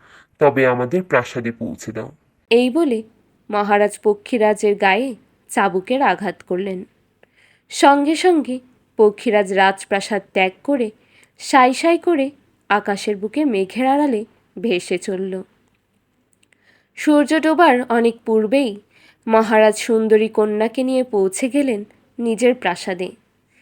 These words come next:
Speaker 2: তারপর শুভ দিন দেখে রাজকন্যার সাথে মহারাজের বিয়ে হয়ে গেল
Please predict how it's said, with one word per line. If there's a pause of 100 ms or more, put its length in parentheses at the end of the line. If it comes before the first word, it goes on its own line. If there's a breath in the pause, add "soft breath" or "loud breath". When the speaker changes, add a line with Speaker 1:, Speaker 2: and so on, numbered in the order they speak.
(280)
Speaker 2:
তারপর
শুভ
দিন
দেখে (380 loud breath)
রাজকন্যার
সাথে (360 soft breath)
মহারাজের
বিয়ে
হয়ে
গেল